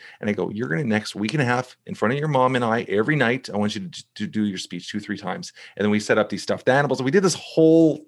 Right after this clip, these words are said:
audience and we did this every night. Well, she went on to do the speech in front of her class. She got, she, she got the courage to do it. She did it. She finished first.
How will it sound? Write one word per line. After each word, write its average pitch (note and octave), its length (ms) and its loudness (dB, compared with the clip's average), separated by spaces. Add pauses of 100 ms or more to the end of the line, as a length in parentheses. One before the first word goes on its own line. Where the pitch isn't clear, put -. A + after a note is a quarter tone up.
(140)
audience A2 500 0
and G#2+ 100 -4
we G#2+ 100 0
did G#2+ 120 -2
this G2+ 160 -6
every A2+ 200 0
night. G2+ 340 -6 (340)
Well, G#2 340 -4 (760)
she - 180 -6
went A#2 220 2
on A#2 380 2 (340)
to G2+ 420 0 (140)
do A#2 140 -2
the A2 100 -2
speech G2+ 260 -6
in G#2 80 -2
front G2 200 -4
of F#2 80 -6
her - 40 -10
class. A2 320 -2
She - 120 -10
got, G2 320 -6
she, G2 360 -12
she F#2+ 200 -12
got G2+ 220 -6
the G2 40 -12
courage G#2+ 320 0
to F#2 80 -8
do C#3 220 -4
it. C3+ 80 -6
She F#2+ 120 -8
did A#2+ 200 0
it. B2+ 80 -2
She - 100 -8
finished - 320 -10
first. C#3 320 -2